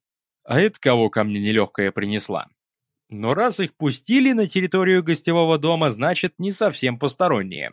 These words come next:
Четверо мужчин стояли у коновязи гостевого дома рядом с пятью навьюченными лошадьми.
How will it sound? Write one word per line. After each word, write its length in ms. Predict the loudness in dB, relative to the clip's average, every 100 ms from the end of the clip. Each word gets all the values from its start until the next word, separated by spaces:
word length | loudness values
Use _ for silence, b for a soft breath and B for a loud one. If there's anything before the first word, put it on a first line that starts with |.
| -14 -10
Четверо 400 | -6 -4 -2 -2
мужчин 420 | -2 -4 -6 -8
стояли 420 | -4 0 2 2
у 140 | 0 -2
коновязи 680 | -4 -2 -2 -2 0 -2 -2
гостевого 560 | -4 -2 -2 0 0
дома 460 | -2 0 0 2 0
рядом 400 | 0 0 -2 -4
с 100 | -6
пятью 560 | -4 -4 -4 -4 -2 -2
навьюченными 760 | -2 -4 -4 -8 -6 -4 0
лошадьми. 720 | 2 0 0 -4 -4 -8 -10